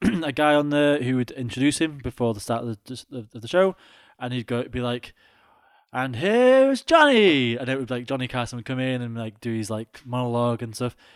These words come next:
And literally, he, Jack, I don't know if it's, like, improvised or if it's part of that, I'm not sure. But as part of that scene, he's just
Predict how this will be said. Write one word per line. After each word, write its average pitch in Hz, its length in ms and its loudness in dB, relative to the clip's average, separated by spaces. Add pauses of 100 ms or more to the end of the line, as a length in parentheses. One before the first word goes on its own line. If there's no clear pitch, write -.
(420)
And 127 380 -6
literally, 123 680 -2 (300)
he, 131 180 -12 (640)
Jack, 135 200 -4
I 135 100 -6
don't 131 100 -8
know 127 120 -2
if 117 80 -4
it's, - 180 -10
like, 120 220 -12
improvised 143 640 0
or 113 140 -4
if 101 80 -8
it's 113 140 -14
part 110 220 -6
of 110 40 -14
that, 110 100 -14
I'm 110 100 -12
not 110 140 -12
sure. 117 280 -4 (340)
But 120 240 -4 (240)
as 117 100 -20
part 123 280 -2
of 123 60 -8
that 123 240 -6
scene, 127 380 -6
he's 110 280 -8
just - 380 -10